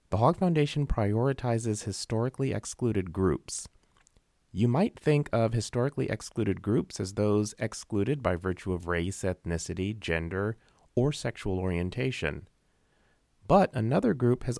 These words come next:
often been at the forefront of our grant making:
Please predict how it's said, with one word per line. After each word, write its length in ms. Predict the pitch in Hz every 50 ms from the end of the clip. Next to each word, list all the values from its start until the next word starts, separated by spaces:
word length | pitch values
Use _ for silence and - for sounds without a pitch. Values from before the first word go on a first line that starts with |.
| -
often 360 | 117 131 165 - - 151 135 120
been 240 | 107 107 107 107
at 140 | - 98 -
the 60 | -
forefront 720 | 98 - - - 127 131 131 131 - - 120 110 107 104 104
of 140 | - 101 101
our 140 | 98 101
grant 340 | 101 101 95 104 104 90 -
making: 480 | 90 82 82 80 - 80 78 76 82